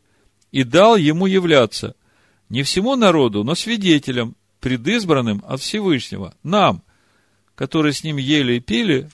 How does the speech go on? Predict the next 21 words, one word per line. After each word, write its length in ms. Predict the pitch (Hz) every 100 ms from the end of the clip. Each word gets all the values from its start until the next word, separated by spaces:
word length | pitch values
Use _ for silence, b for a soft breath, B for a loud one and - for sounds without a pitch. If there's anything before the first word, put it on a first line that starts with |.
| _
по 140 | - 123
воскресении 720 | 120 - 135 - 202 190 135
его 420 | 123 139 160 156 _ -
из 220 | 151 156
мертвых. 540 | 131 107 98 - 95 _ _ _ _ _ _
И 100 | 107
вот 220 | 120 226 -
теперь 400 | 175 185 196 175
слушайте, 520 | - 170 165 165 156
что 200 | - 175
дальше 400 | 143 107 - 101
говорит 340 | 104 101 98
Петр. 380 | - 98 - - _ _ _ _ _ _ _ _ _ _ _ _ _ _
Сорок 340 | - 147 190 196
второй 320 | - 165 156
стих. 420 | - 123 110 - _ _ _ _ _ _ -
"И 100 | 113
он, 460 | 143 226 240 117 - _ _ _ _ _ _ _ _ _ _ -
Машиах 560 | 135 160 151 101 92
Иешуа, 360 | 120 123 - - _ _ _ _ _ _ _ _ _ _ _ _ _ _ _ _ _ _
повелел 840 | 104 131 220 240 160 143 135 -